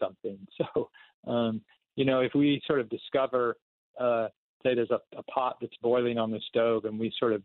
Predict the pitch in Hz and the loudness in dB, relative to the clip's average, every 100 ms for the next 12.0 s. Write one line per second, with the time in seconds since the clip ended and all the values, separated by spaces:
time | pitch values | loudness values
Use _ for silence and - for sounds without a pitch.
0 | - 101 - 123 113 104 - 117 107 120 | -6 -8 -2 0 0 -2 -2 -2 -4 -4
1 | 117 110 - 107 110 104 - 123 107 101 | -2 -2 -4 -2 0 -2 -2 0 0 -2
2 | - _ _ - 123 127 117 113 113 117 | -8 _ _ -2 2 2 2 2 2 2
3 | 113 110 107 110 113 117 117 - 117 110 | 2 0 0 -2 0 2 0 0 0 0
4 | 113 - 117 - 110 113 _ 110 107 110 | -2 -4 -4 -2 -2 -2 _ -6 -2 -2
5 | 107 107 - 107 113 110 104 - _ _ | -2 -6 -2 0 2 2 -2 -10 _ _
6 | _ 185 190 214 220 175 113 147 143 120 | _ -2 0 0 0 0 2 2 4 4
7 | 131 135 117 - - 113 110 120 110 117 | 2 2 0 -4 0 0 0 -6 -2 0
8 | 113 110 - 160 - 113 113 110 143 - | 0 -2 -2 -2 -4 -2 -2 -2 -4 -2
9 | 117 - 143 - 117 120 120 - 185 143 | -4 -2 -2 -4 -2 -2 -2 0 2 2
10 | - 135 117 208 - 120 - - 185 - | 0 -4 0 0 0 -2 -4 -2 -4 -4
11 | - - - - _ 147 131 127 127 120 | -12 -20 -20 -20 _ 0 2 2 2 0